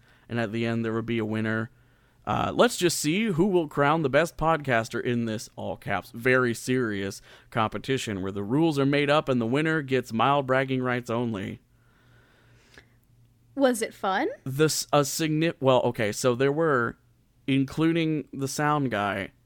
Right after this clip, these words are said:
Speaker 1: sixteen people in the audience of the main room that has
Speaker 2: How, wait.
Speaker 1: s-, seating for probably
Speaker 2: <sighs>
Speaker 1: five hundred people.
Speaker 2: How many?
Speaker 1: Fifteen.
Speaker 2: Oh,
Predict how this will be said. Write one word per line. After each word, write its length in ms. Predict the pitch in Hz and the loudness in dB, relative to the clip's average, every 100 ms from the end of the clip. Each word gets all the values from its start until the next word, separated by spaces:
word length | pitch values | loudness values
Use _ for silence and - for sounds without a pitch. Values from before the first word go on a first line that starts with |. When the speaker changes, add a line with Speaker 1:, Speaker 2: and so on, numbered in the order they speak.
| _ _ | _ _
Speaker 1:
sixteen 600 | - - 123 - 120 104 | -14 -6 -6 -4 -6 -6
people 380 | 104 92 80 98 | -6 -8 -8 -8
in 80 | 90 | -6
the 100 | 98 | -4
audience 600 | 107 107 98 - - - _ _ _ _ _ _ _ _ | -4 -4 -6 -8 -14 -16 _ _ _ _ _ _ _ _
of 240 | 117 117 | 0 0
the 120 | 117 117 | 0 0
main 340 | 117 117 113 | 2 0 0
room 500 | 113 113 101 107 117 - _ _ _ _ _ _ _ _ | 0 -2 -2 -6 -10 -14 _ _ _ _ _ _ _ _
that 280 | - 120 117 | -4 -2 0
has 340 | 123 120 117 277 | 2 2 2 0
Speaker 2:
How, 300 | 226 240 - - | 4 4 4 -2
wait. 160 | 214 | -4
Speaker 1:
s-, 100 | - - _ | -6 -12 _
seating 460 | - 139 127 120 | -4 0 2 0
for 100 | 113 | 0
probably 300 | 117 117 120 | 2 2 2
Speaker 2:
<sighs> 0 | |
Speaker 1:
five 260 | 113 117 113 | 2 2 2
hundred 300 | 113 107 98 | 0 -4 -4
people. 500 | 117 110 73 - - 170 - - - | -6 -6 -6 -10 -10 -16 -20 -16 -8
Speaker 2:
How 200 | 233 233 | -2 0
many? 520 | 277 302 370 403 - _ | 2 4 4 0 -10 _
Speaker 1:
Fifteen. 680 | - 131 120 - 113 98 87 - _ _ _ _ _ _ _ - | -6 -2 -2 -2 -2 -2 -8 -14 _ _ _ _ _ _ _ 0
Speaker 2:
Oh, 1160 | 254 247 240 240 233 226 214 202 190 175 165 | 4 6 8 6 6 4 2 2 0 -4 -6